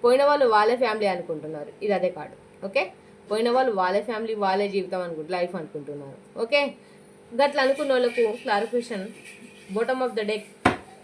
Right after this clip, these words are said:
ఏమిస్తారో చూద్దాం. గట్ల అనుకున్న వాళ్ళకు మరి, ఆ, మీకంటూ ఒక మంచి రోజు వస్తుందా రాదా? ఓకే, వస్తది.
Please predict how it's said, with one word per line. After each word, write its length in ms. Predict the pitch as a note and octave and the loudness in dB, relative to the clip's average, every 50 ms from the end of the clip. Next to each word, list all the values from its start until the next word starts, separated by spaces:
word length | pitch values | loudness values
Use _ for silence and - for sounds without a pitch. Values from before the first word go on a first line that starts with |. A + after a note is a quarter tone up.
| - - - - - - - | -20 -20 -20 -20 -14 -4 0
ఏమిస్తారో 560 | A3 A#3+ A#3+ A#3 A#3 - G#3+ F#3+ F#3+ G3+ - - - - - - - - - - - - - - - - - - - - - - - - - - G#3 | 2 2 4 2 2 0 -2 -2 -2 -4 -4 -8 -14 -20 -20 -20 -20 -20 -20 -20 -20 -20 -20 -20 -20 -20 -20 -20 -20 -20 -20 -16 -10 -8 -6 -4 -4
చూద్దాం. 280 | G3 F3+ F3+ F3+ G#3+ - - - - - - - - - - - - - - - - - - - - - - - D3+ - - - - - - - - - - - - - - - - F#3+ G3+ | -4 -4 -4 -6 -8 -10 -16 -20 -20 -20 -20 -20 -20 -20 -20 -20 -20 -20 -20 -20 -20 -20 -20 -20 -20 -20 -20 -18 -16 -16 -18 -18 -20 -20 -20 -20 -20 -20 -20 -20 -20 -20 -20 -20 -8 -4 -4
గట్ల 140 | G#3+ G#3 G3+ | -2 -2 -2
అనుకున్న 340 | F#3+ G3 A3 - B3+ B3 A#3 | -2 -2 -2 -2 -2 0 0
వాళ్ళకు 400 | A#3 A#3 A#3 A3 - A3 A3 A3 | 0 0 -2 -2 -2 -4 -4 -4
మరి, 340 | G#3+ G#3 G3 G3 G#3 G#3 A#3+ - - - - - - - - - - - - - - - | -2 -2 -2 0 -2 -2 -6 -10 -16 -20 -20 -20 -20 -20 -20 -20 -20 -20 -20 -14 -8 -4
ఆ, 360 | F3 F3 F3 F3 E3+ E3+ - - - - - - | 0 0 2 2 2 0 -2 -6 -12 -18 -6 0
మీకంటూ 440 | G#3 A3 A3+ A3 A3 G#3 G#3+ G3+ G#3 | 2 4 4 4 2 0 0 0 -2
ఒక 120 | G3+ G#3 | 0 0
మంచి 340 | F#3+ F#3+ F#3+ F#3+ G3+ - A3 | 0 2 0 0 0 0 0
రోజు 220 | G#3 G#3 G3 F#3 | 0 2 2 2
వస్తుందా 360 | F#3 F#3 - - G3+ G3+ F#3+ F#3 | 0 0 0 2 2 4 4 4
రాదా? 320 | F#3 F3 E3 E3 E3+ F3 - - - - - - - - - - - - - - - - - - - - - - - - - - - - - - - - - - - | 2 0 0 -2 -4 -6 -6 -10 -12 -12 -12 -14 -18 -20 -20 -20 -20 -20 -20 -20 -20 -20 -20 -20 -20 -20 -20 -20 -20 -20 -20 -20 -20 -20 -20 -20 -20 -20 -16 -8 -6
ఓకే, 280 | E3+ E3+ - G3+ G3+ A#3 - - - - | -6 -4 -2 -4 -4 -4 -6 -12 -8 -8
వస్తది. 360 | G#3 G3+ - - C#4 C#4+ C#4+ | -8 -4 -2 0 0 0 -2